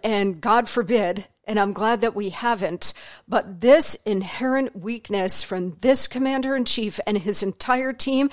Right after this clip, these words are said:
just is inviting this. Just because we haven't been hit doesn't mean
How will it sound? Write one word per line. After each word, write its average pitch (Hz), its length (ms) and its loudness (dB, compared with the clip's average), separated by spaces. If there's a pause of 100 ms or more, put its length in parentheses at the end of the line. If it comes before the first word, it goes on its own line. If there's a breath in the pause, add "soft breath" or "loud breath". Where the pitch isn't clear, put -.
(320 loud breath)
just 254 420 2
is 240 220 2
inviting 202 1000 0
this. - 480 0 (1600)
Just - 260 2
because 302 420 0
we 233 160 -2
haven't 233 320 -2
been 202 140 0
hit 240 340 -2
doesn't 233 400 -2
mean 220 520 -2